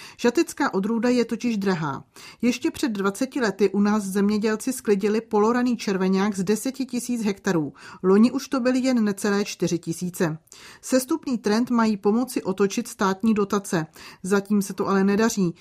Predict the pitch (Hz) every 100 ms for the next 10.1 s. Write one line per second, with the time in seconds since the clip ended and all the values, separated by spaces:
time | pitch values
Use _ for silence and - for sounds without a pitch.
0 | - - - 320 339 285 208 196 214 202
1 | 196 196 - 196 - 202 190 180 185 -
2 | 196 190 - 190 196 196 202 196 202 202
3 | 190 175 - - - - - 226 208 226
4 | 226 254 254 285 277 277 262 262 - 240
5 | 254 214 185 247 - 196 185 214 175 -
6 | 208 202 220 208 214 220 202 185 139 -
7 | _ - - - 302 269 185 - 214 190
8 | 233 240 254 254 208 190 190 247 208 175
9 | 175 196 214 220 233 - 220 - 185 151